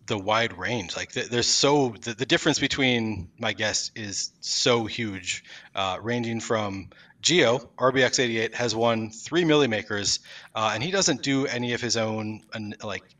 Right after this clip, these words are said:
data analysis. He's not using any kind of advanced math. He's just kind of a gut player, uh, and he, he'll, he takes to the point of, like, "This player was bad when I played him, so I'm gonna just cut him from my lineup, com-, from, from all my, I'm never gonna play him again because he was so bad,"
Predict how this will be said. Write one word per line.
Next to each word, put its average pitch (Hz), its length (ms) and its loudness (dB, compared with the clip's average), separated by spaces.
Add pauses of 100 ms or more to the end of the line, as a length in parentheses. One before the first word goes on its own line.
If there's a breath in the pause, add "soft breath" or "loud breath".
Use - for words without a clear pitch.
(180)
data 110 300 2
analysis. 101 580 0
He's 113 140 -2
not 110 260 2
using 107 240 -4
any 104 200 -4
kind 104 200 -2
of 101 80 -6
advanced 101 400 -6
math. 104 320 -4 (240 loud breath)
He's 117 240 -2
just 113 300 0 (460)
kind 107 180 0
of 98 80 -8
a 101 40 -8
gut 101 220 -8
player, 113 460 -4
uh, 92 160 0 (100)
and 107 100 -4
he, 110 120 -6
he'll, 135 480 0 (240 loud breath)
he - 80 -2
takes - 180 4
to 156 60 2
the 135 80 2
point 139 200 6
of, 117 80 2
like, 113 280 2 (400 loud breath)
"This 156 160 4
player 139 320 6
was 135 160 2
bad 117 280 4
when 110 120 2
I 107 80 0
played 117 260 -2
him, 107 180 -2
so 127 160 0
I'm 117 120 4
gonna 113 160 0
just 107 200 -2
cut 147 160 2
him 123 200 2
from 113 180 2
my 101 140 -2
lineup, 107 360 0
com-, 110 140 -8
from, 104 300 -2
from 123 200 2
all 123 140 6
my, 117 160 2
I'm 107 140 -2
never 147 160 4
gonna 147 120 4
play 151 220 4
him 135 100 4
again 98 220 -4
because 113 220 -2
he 110 80 -2
was 104 120 -4
so 110 140 0
bad," 107 300 -2